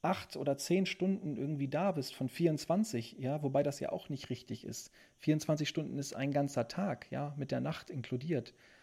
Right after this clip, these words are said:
Aber du schläfst ja auch dann irgendwie sechs, sieben, acht Stunden davon. Das heißt, wir können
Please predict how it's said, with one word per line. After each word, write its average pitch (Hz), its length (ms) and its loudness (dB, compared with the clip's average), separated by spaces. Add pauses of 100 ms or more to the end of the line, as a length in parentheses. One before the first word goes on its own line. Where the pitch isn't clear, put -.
(240)
Aber 123 260 4
du 131 120 -4
schläfst 165 340 2
ja 123 100 4
auch - 160 0
dann 117 180 2
irgendwie 117 300 0
sechs, 117 320 -4
sieben, 117 220 0
acht - 160 -8
Stunden 117 320 -2
davon. 113 400 -6 (600)
Das 127 200 0
heißt, 135 420 2
wir 135 120 0
können 160 340 2